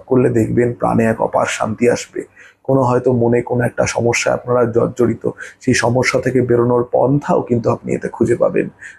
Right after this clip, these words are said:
যা কিন্তু এই সিদ্ধাই প্রয়োগে সম্ভব নয়। তাই কিন্তু শ্রী শ্রী ঠাকুর মহারাজ পরবর্তীকালে তার যোগ বিভূতিকে কিন্তু সংবরণ করেছিলেন এবং ঠাকুরও বলছিলেন যে ভগবানের ইচ্ছা বা ভগবত ইচ্ছাই আসল,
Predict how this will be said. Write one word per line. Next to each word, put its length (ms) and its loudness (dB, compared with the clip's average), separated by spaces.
যা 140 -2
কিন্তু 340 0
এই 60 4
সিদ্ধাই 580 -2
প্রয়োগে 380 0
সম্ভব 480 -2
নয়। 240 -2
তাই 160 0
কিন্তু 440 0
শ্রী 200 -2
শ্রী 180 0
ঠাকুর 320 -2
মহারাজ 500 0
পরবর্তীকালে 720 2
তার 220 -2
যোগ 240 2
বিভূতিকে 500 2
কিন্তু 360 0
সংবরণ 540 2
করেছিলেন 560 -2
এবং 140 2
ঠাকুরও 340 0
বলছিলেন 500 0
যে 120 2
ভগবানের 540 2
ইচ্ছা 440 -4
বা 80 -2
ভগবত 420 2
ইচ্ছাই 420 -4
আসল, 380 -2